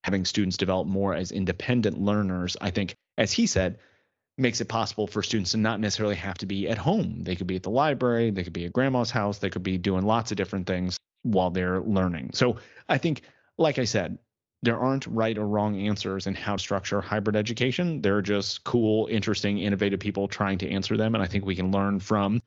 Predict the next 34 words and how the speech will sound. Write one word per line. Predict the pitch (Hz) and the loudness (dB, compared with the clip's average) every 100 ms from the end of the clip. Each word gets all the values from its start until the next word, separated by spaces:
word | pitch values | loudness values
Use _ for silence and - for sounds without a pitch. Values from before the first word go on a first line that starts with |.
| - | 0
all | 123 135 | 2 4
of | 107 | 2
the | 104 | 0
different | 101 107 98 | 0 -2 -2
ways | 98 95 92 | 0 0 -2
in | 95 | -4
which | 95 - | -4 -4
people | 104 101 | -2 -2
are | 95 | -2
trying | - 95 95 | -2 -2 -2
to | - 95 92 | 0 0 0
wrestle | 98 90 98 | 0 0 -2
with | 92 92 | -2 0
those | 92 90 92 - | 0 0 0 0
issues. | 107 - 80 - - _ _ _ _ _ _ 156 | 2 2 -2 -4 -8 _ _ _ _ _ _ 0
As | 156 135 | 2 2
always, | 135 147 165 214 233 - - | 2 4 2 0 -2 -6 -8
please | - 240 262 107 90 87 - _ _ _ _ _ - | 2 4 6 4 2 0 -4 _ _ _ _ _ -4
like | 131 156 196 185 - - | 2 2 2 -2 -10 -4
and | 139 | -2
subscribe | - 143 - - 151 143 101 117 - | 0 0 0 2 2 2 0 -2 -4
to | 107 | -2
this | 131 - | -2 -2
podcast. | - 220 - 85 - - - | -2 -2 -2 -6 -6 -10 -4
If | 92 95 | -4 -2
you | 101 104 110 113 117 | 0 4 4 4 2
are, | 95 95 92 95 - | 2 2 2 0 -2
or | 104 - 101 | 0 2 2
I | 104 | 2
guess | 107 - | 0 0
you | 107 101 | 0 0
don't | 92 90 | -2 0
like | 90 92 85 | 0 0 -2
it. | - | -4